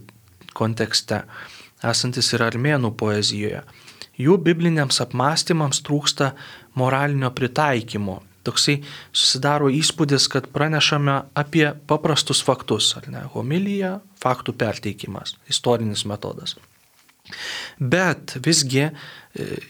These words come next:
kartu yra jaučiama, kad šie faktai mus artimai paliečia, kad tai mūsų pačių šaknys. Vat būtent visi tie įvykiai aprašomi, jie turi, vat, būtent šaknis,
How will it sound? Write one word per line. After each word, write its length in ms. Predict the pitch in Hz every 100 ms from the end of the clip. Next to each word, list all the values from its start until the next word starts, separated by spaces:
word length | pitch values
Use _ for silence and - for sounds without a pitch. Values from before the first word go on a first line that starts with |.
| - _ _ - -
kartu 340 | 147 139 185
yra 100 | 160
jaučiama, 640 | 143 143 180 202 170 147 131
kad 220 | 131 -
šie 160 | 151 147
faktai 520 | - 165 175 - 143
mus 540 | - 151 139 135 - -
artimai 560 | - 135 - 143 151 147
paliečia, 800 | 147 123 131 170 143 - - 127 - - - _ _ _ _
kad 200 | - -
tai 200 | 165 180
mūsų 400 | 165 156 - 143
pačių 320 | 143 - -
šaknys. 720 | 143 - 160 156 127 107 - - - _ _ _
Vat 200 | - 120
būtent 560 | 147 151 120 - - - - - - -
visi 260 | 139 - 147
tie 220 | 143 139
įvykiai 600 | - 139 175 170 165 123
aprašomi, 600 | 120 127 143 156 160 156 156 - - - -
jie 280 | 131 143 165 160
turi, 260 | 156 156 151
vat, 160 | 139 131
būtent 400 | 135 143 143 139
šaknis, 480 | - - 147 151